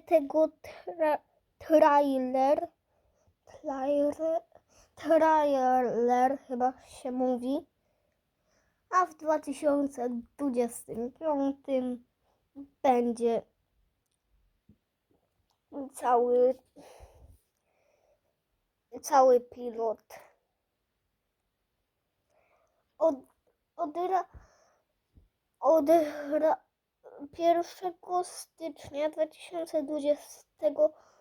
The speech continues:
piątego z-, wy-, będę na kanale miał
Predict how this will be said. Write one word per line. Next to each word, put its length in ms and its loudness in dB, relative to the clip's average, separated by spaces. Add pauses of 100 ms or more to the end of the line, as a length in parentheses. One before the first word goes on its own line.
(120)
piątego 1900 2 (920)
z-, 300 -18 (320)
wy-, 500 2 (280)
będę 800 -14
na 440 -20
kanale 520 -2
miał 560 2